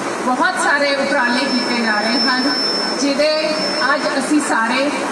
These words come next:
ਹਾਮੀ ਬਣ ਰਹੇ ਹਾਂ। ਮੈਂ ਪ੍ਰਾਇਮਰੀ ਡਾਇਰੈਕਟੋਰੇਟ ਤੋਂ ਬਿਲੋਂਗ ਕਰਦੀ ਹਾਂ ਸਰ, ਸੋ ਮੈਨੂੰ ਬੜੀ ਖੁਸ਼ੀ ਹੋ ਰਹੀ ਹੈ ਤੁਹਾਡੇ ਨਾਲ ਇਹ ਸਾਂਝੇ ਕਰਕੇ ਕਿ ਸਾਡੇ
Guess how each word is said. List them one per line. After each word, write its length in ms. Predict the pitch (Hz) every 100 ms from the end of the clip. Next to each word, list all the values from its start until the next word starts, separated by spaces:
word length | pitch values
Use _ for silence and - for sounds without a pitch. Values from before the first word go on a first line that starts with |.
| 277
ਹਾਮੀ 320 | 262 254 254
ਬਣ 220 | 226 208 202
ਰਹੇ 280 | 208 220 214 240
ਹਾਂ। 140 | 220 - - - - 208 - 135 - - - - - - - - - - - 240
ਮੈਂ 240 | 294 311 311 285 240 233
ਪ੍ਰਾਇਮਰੀ 500 | 269 247 262 311 302
ਡਾਇਰੈਕਟੋਰੇਟ 680 | 285 277 294 285 294 302 302
ਤੋਂ 200 | 320 330 320 294 -
ਬਿਲੋਂਗ 340 | 269 254 269 269
ਕਰਦੀ 360 | 269 - 269 277
ਹਾਂ 140 | 277 -
ਸਰ, 220 | 262 285 - - - - - - 285
ਸੋ 180 | 302 302
ਮੈਨੂੰ 300 | 302 311 294
ਬੜੀ 260 | 294 - - 240 - - -
ਖੁਸ਼ੀ 320 | 285 - 392
ਹੋ 180 | - 302
ਰਹੀ 200 | 294 294
ਹੈ 100 | 285 -
ਤੁਹਾਡੇ 260 | 285 277 277
ਨਾਲ 220 | 269 277
ਇਹ 140 | 277
ਸਾਂਝੇ 340 | - 247 269 247
ਕਰਕੇ 440 | 240 226 277 240 - - - - -
ਕਿ 180 | 285 294 294
ਸਾਡੇ 260 | 320 285